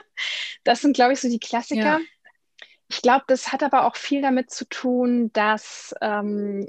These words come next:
Speaker 1: eine Person, die wenig sagt, schwer einzuschätzen ist. Äh, häufig
Speaker 2: Mhm.
Speaker 1: nimmt man das persönlich. Ich kenn das, ähm, von früher, dass ich das oft persönlich genommen hab, wenn ich solche Sachen gehört hab. Es ist aber wirklich für, für jemanden in der Außenperspektive einfach schwer,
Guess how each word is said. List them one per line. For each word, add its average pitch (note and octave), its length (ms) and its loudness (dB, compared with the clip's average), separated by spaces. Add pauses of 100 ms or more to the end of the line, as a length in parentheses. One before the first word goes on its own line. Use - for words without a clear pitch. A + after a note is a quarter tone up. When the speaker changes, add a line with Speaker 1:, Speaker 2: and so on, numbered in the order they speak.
(120)
Speaker 1:
eine G#3+ 140 -2
Person, A3+ 720 2
die G#3+ 180 0
wenig A3 300 2
sagt, A#3 480 0
schwer G#3 240 -2
einzuschätzen - 720 -6
ist. - 340 -12 (560)
Äh, - 120 -10 (580)
häufig C4 400 4
Speaker 2:
Mhm. - 20 6
Speaker 1:
nimmt D4 200 4
man C#4 100 6
das B3+ 140 2
persönlich. B3+ 560 2
Ich - 140 -6
kenn B3+ 200 0
das, C4+ 280 0
ähm, A3+ 520 2
von A3+ 200 -6
früher, C4 340 2
dass - 180 -10
ich A3 100 -12
das - 340 -8
oft - 220 -8
persönlich A#3 460 0
genommen B3+ 260 0
hab, B3+ 160 -8
wenn A#3 120 0
ich A3+ 100 -4
solche A3+ 240 -4
Sachen A#3 260 -4
gehört A3+ 340 -4
hab. A#3 140 -2 (580)
Es A3+ 120 -4
ist B3+ 140 2
aber A#3 200 6
wirklich A#3+ 320 0
für, A#3 420 2
für - 220 -4
jemanden A3 840 -2
in G3+ 80 -8
der G3 180 -4
Außenperspektive A3 920 -2
einfach A3 300 -2
schwer, B3 500 2